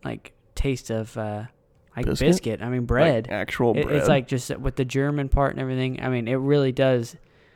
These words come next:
Speaker 1: um,
Speaker 2: So it'd go
Speaker 1: come
Speaker 2: good
Speaker 1: in,
Speaker 2: with the
Speaker 1: come in
Speaker 2: pretzel.
Speaker 1: strong. Yeah, absolutely. I, I would say so.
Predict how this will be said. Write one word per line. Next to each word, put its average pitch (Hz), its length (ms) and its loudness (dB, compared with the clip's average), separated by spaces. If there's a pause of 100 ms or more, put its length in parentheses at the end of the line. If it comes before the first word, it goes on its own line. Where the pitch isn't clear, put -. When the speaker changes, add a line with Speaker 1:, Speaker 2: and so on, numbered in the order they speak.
(280)
Speaker 1:
um, 120 480 -10
Speaker 2:
So - 160 -6
it'd 113 160 -6
go 123 80 -2
Speaker 1:
come 143 100 0
Speaker 2:
good 131 140 2
Speaker 1:
in, 120 60 -2
Speaker 2:
with 110 120 -4
the 98 80 -10
Speaker 1:
come - 160 0
in - 40 -2
Speaker 2:
pretzel. 117 180 -4
Speaker 1:
strong. 123 300 -4 (120)
Yeah, 160 280 4 (180)
absolutely. 135 580 -2 (100)
I, 127 120 -2
I 120 100 -2
would 151 160 -4
say 117 140 -4
so. 120 280 -6